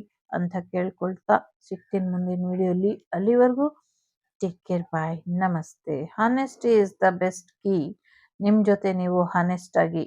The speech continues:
ಇರಿ, ಅದ್ರ ಜೊತೆ ನಿಮ್ ಜೊತೆ ನೀವು ನಗ್ನಗ್ತಾ ಇರಿ. ನಿಮ್ಮ ಕಂಪನಿ ನಿಮ್ಗೆ ಬೋರ್ ಆಗ್ಬಾರ್ದು. ನಿಮ್ ಜೊತೆ ನೀವು ಚೆನ್ನಾಗಿಲ್ಲ ಅಂದ್ರೆ ನೀವ್ ಯಾರ್ ಜೊತೆನೂ ಚೆನ್ನಾಗಿರಕ್ಕಾಗಲ್ಲ. ನಿಮ್ಗೋಸ್ಕರ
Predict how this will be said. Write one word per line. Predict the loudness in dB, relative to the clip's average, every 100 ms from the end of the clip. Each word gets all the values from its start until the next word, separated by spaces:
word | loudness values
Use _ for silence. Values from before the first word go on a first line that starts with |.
| 0
ಇರಿ, | 0 2 0 -2 -2
ಅದ್ರ | -2 -2
ಜೊತೆ | -4 -4 0 -2 -2 _ -20 -18 -2
ನಿಮ್ | 6 8 8 6
ಜೊತೆ | 4 4 -2
ನೀವು | 0 -2 2 0 0 _ -10 -2 2
ನಗ್ನಗ್ತಾ | 2 2 -2 -2 _ 2 4 2 _ -4
ಇರಿ. | -2 -2 -8 _ _ _ _ _ -4
ನಿಮ್ಮ | 0 2 4 4 4 2 -2 _ _ _
ಕಂಪನಿ | 2 2 0 -2 0
ನಿಮ್ಗೆ | 0 0 -2 0 -2 -2 -4
ಬೋರ್ | -4 0 2
ಆಗ್ಬಾರ್ದು. | 0 -2 -4 -4 -6 -16 -6
ನಿಮ್ | -2 -2
ಜೊತೆ | -2 -2 -2
ನೀವು | -2
ಚೆನ್ನಾಗಿಲ್ಲ | 0 0 0 -2 0 0
ಅಂದ್ರೆ | -2 -4 -6 -10 _ -20 _ -2
ನೀವ್ | 6 10
ಯಾರ್ | 12 12 8
ಜೊತೆನೂ | 2 4 0 0
ಚೆನ್ನಾಗಿರಕ್ಕಾಗಲ್ಲ. | -4 -6 -4 -2 -2 -2 -4 -8 -6 -6 -6 -8 _ -20 _ _ 0
ನಿಮ್ಗೋಸ್ಕರ | 4 4 4 2 0 -2 0